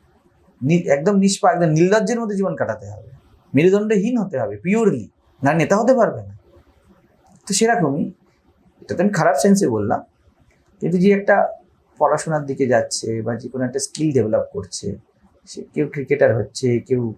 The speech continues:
আর্টিস্ট হচ্ছে, এরা কিন্তু দ্বন্দ্ব নেই, কথাটা যেটা বলছে, এরা কিন্তু সব কিছু ভুলে ওটার মধ্যে আছে। তো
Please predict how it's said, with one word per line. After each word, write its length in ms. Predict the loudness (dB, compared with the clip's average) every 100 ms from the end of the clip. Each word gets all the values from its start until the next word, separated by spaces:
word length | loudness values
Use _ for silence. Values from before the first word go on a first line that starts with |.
| -6
আর্টিস্ট 500 | -4 -4 -4 -8 -8
হচ্ছে, 400 | -12 -10 -10 -12 -14 _ -20 -10
এরা 180 | 0 2
কিন্তু 480 | 4 0 2 0 0 _ -4
দ্বন্দ্ব 360 | 0 4 4
নেই, 180 | 4 4
কথাটা 220 | 2 2
যেটা 200 | 2 4
বলছে, 260 | 2 0 -4
এরা 100 | -4
কিন্তু 140 | -2
সব 260 | -4 0 0 0
কিছু 200 | -2 2
ভুলে 240 | 4 6
ওটার 220 | 4 2 0
মধ্যে 240 | -2 -2
আছে। 340 | -4 -6 -14 _ _ _ _ _ _ _ _ _ _ _
তো 80 | -6